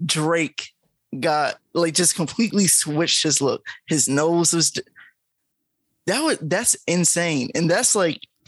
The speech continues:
that's before social media. F-, so, like, Michael Jackson didn't go on his Instagram story explaining.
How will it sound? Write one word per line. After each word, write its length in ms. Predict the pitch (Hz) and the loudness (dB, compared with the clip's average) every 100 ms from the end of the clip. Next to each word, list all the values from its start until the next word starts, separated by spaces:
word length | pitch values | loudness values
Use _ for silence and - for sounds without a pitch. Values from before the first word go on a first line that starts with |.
| - | -4
that's 200 | 170 - | 0 0
before 380 | 220 - 180 180 | 0 2 0 2
social 380 | - 175 - | 0 2 0
media. 460 | 147 156 165 147 123 | 2 0 2 2 0
F-, 200 | - - _ _ _ _ - | -2 -14 _ _ _ _ -4
so, 200 | - 165 151 | 0 2 2
like, 160 | 131 | 0
Michael 260 | 135 202 185 | 0 0 0
Jackson 580 | 147 143 143 139 131 135 - - 143 | 0 0 2 0 0 -4 -8 -10 -4
didn't 260 | 165 156 139 | -2 0 0
go 140 | 139 | 0
on 180 | 143 139 | 0 2
his 260 | 143 131 - | 2 0 -2
Instagram 560 | 139 147 131 143 139 135 | 0 0 0 0 0 2
story 480 | - 143 139 135 127 | 2 2 2 2 0
explaining. 920 | 147 - - 143 143 135 131 123 123 | 0 -2 0 0 2 0 0 0 -2